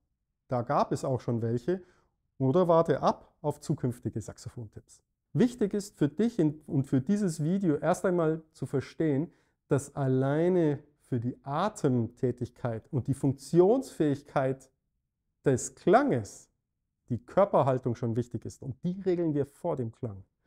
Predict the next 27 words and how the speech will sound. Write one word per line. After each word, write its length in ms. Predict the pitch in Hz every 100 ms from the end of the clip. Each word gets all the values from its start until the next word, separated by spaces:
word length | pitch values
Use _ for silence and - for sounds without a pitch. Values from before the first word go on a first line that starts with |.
| _ _ _
Wie 180 | 113 220
sieht 320 | 240 233 -
die 120 | 180
nun 200 | 196 185
aus? 420 | 127 107 92 - _ _ _ _ _ _
Für 160 | 170
alle 200 | 180 214
Saxophone 560 | 240 226 - - 170 147
gilt, 320 | 156 202 240 - _
dass 180 | 143 -
du 100 | 127
vor 340 | - 202 247
dem 220 | 247 240
Klang 400 | 233 175 165 180 -
spielbereit 840 | - _ 202 240 196 123 113 -
sein 220 | 117 101
musst. 260 | 95 - _ _ _ _
Was 140 | 95 -
verstehe 360 | 156 - 185
ich 140 | 233 220
nun 160 | 226
unter 200 | 226 220
spielbereit? 640 | 208 214 196 139 110 95 - _ _ _
Das 200 | 117 -
sind 180 | 113 104 _
vier 160 | 175 202
Punkte. 500 | 202 143 - -